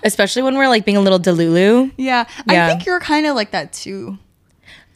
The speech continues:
Speaker 1: I, yeah, I'm not gonna, like, sugarcoat something just 'cause I
Speaker 2: Right.
Speaker 1: think it'll hurt your feelings. Like,
Speaker 2: Wait, but I will say though, between the both of us, you're more delulu more often. <laughs> In my opinion. How do you, how do you feel about that?
Speaker 1: Um, yes.
Speaker 2: Like,
Speaker 1: I
Speaker 2: not,
Speaker 1: think
Speaker 2: not
Speaker 1: you're
Speaker 2: more
Speaker 1: right.
Speaker 2: delulu, period. More delulu more
Speaker 1: More
Speaker 2: often.
Speaker 1: often.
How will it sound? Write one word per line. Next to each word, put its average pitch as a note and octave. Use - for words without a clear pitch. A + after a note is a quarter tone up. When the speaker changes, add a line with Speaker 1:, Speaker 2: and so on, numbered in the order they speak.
Speaker 1:
I, G3+
yeah, D#3+
I'm G3
not A3
gonna, D4
like, C4
sugarcoat G#3+
something A#3
just G3
'cause G3
I G#3
Speaker 2:
Right. F#3
Speaker 1:
think F#3
it'll F#3
hurt E3+
your E3+
feelings. F3
Like, -
Speaker 2:
Wait, -
but A#3+
I A#3+
will A#3+
say D4
though, D#4+
between B3
the A3
both F#3
of G3+
us, B3
you're A3
more G#3+
delulu F#3+
more F3+
often. C#3+
<laughs> -
In A#3+
my A#3
opinion. A3
How B3
do B3
you, B3
how C4+
do A#3+
you -
feel A3
about F#3+
that? -
Speaker 1:
Um, G#3
yes. -
Speaker 2:
Like, A#3
Speaker 1:
I -
Speaker 2:
not, C#4
Speaker 1:
think G#3
Speaker 2:
not C#4
Speaker 1:
you're E4
Speaker 2:
more B3
Speaker 1:
right. A#3+
Speaker 2:
delulu, G#3
period. A3
More G#3+
delulu G3+
more F#3+
Speaker 1:
More G#3
Speaker 2:
often. F#3+
Speaker 1:
often. F#3+